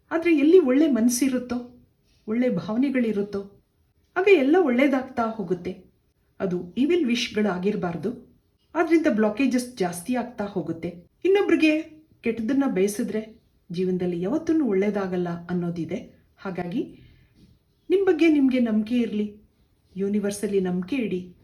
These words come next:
ನಿಮ್ಮ ಒಂದು ರಿಲೇಶನ್‌ಶಿಪ್ ಗ್ರ್ಯಾಜುಯಲ್ ಆಗಿ ಸರಿಯಾಗ್ತಾ ಹೋಗುತ್ತೆ, ಅವರಲ್ಲಿ ಒಂದು ಕಾನ್ಫಿಡೆನ್ಸ್ ಬರುತ್ತೆ. ಆ ಥರ ಇಲ್ಲಿ ನನ್ಗೆ ಅನ್ನಿಸ್ತಾ ಇದೆ. ಒಂದಲ್ಲ ಒಂದಿನ ಇಬ್ರೂನು ಚೆನ್ನಾಗಿರ್ತೀರಾ, ಅದು ಹೇಗೆ ಅಂತ ಗೊತ್ತಿಲ್ಲ. ಅದಕ್ಕೋಸ್ಕರ ನೀವು ಗಿವ್ ಅಪ್ ಮಾಡಿಲ್ಲ,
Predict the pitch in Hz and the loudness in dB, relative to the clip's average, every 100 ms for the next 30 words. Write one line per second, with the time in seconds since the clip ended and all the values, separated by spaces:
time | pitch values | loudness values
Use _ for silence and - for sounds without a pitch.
0 | - _ _ _ _ _ 294 415 403 330 | -20 _ _ _ _ _ 0 2 4 4
1 | 285 240 233 247 277 240 226 - - 190 | 4 2 2 2 2 2 0 -8 -10 -2
2 | 214 220 240 247 220 196 196 - 185 208 | 0 0 2 0 0 -2 -4 -4 -4 -4
3 | 208 - 214 214 170 165 165 165 - _ | -4 -6 -6 -4 -8 -8 -10 -12 -16 _
4 | - 170 175 175 170 170 170 180 196 269 | -14 -8 -4 -2 -2 -4 -4 -6 -6 -2
5 | 269 247 - 185 180 - 170 170 - - | 0 -2 -2 -6 -6 -6 -8 -10 -16 -14
6 | 180 269 294 226 208 190 180 165 175 180 | -10 -6 -4 -2 0 -2 -4 -4 -6 -6
7 | - 170 165 - - _ _ _ _ _ | -8 -6 -6 -10 -14 _ _ _ _ _
8 | - 359 453 427 339 285 269 247 240 233 | -8 0 2 2 4 4 4 4 2 0
9 | 196 208 240 226 - 180 220 220 208 - | -2 0 0 0 -4 -4 -2 -2 -4 -4
10 | 196 170 175 - _ _ - 165 151 165 | -6 -6 -10 -18 _ _ -14 -12 -8 -8
11 | 165 240 269 254 196 190 190 175 - - | -4 -2 0 0 -4 -4 -2 -4 -4 -10
12 | _ _ _ _ _ _ _ _ _ _ | _ _ _ _ _ _ _ _ _ _
13 | - 311 359 392 - 349 302 269 247 214 | 0 0 2 -2 0 0 2 2 0 0
14 | 214 262 240 196 214 226 | -2 -2 -4 -4 -2 -2